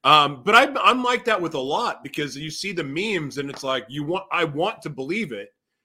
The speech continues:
And then you find out it's been Photoshopped. So I started doing all the extra steps to go, "Okay, is this legitimate?" And, uh, but that one, what, that one is for sure. Doctor Yoho, I, listen, I, I,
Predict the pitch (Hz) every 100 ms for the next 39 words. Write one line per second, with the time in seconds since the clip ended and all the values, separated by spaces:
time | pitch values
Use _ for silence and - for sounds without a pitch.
0 | _ - - 165 180 156 190 185 170 151
1 | - 135 - 214 214 185 - 131 127 -
2 | 147 - 196 185 131 101 156 165 160 156
3 | 147 135 139 - 135 - 156 160 156 -
4 | 127 120 117 113 - _ - 143 156 139
5 | 123 147 - 123 117 123 170 120 95 -
6 | _ _ _ _ _ _ - 139 139 131
7 | 135 127 123 110 135 147 190 214 190 196
8 | 214 - 170 190 185 196 120 - 113 170
9 | 151 87 _ _ _ _ _ _ _ _
10 | _ _ _ - 156 202 214 196 196 196
11 | - 190 190 185 160 120 - 147 196 208
12 | 185 - _ _ _ _ _ _ _ _
13 | _ _ _ _ _ _ _ - 156 180
14 | 190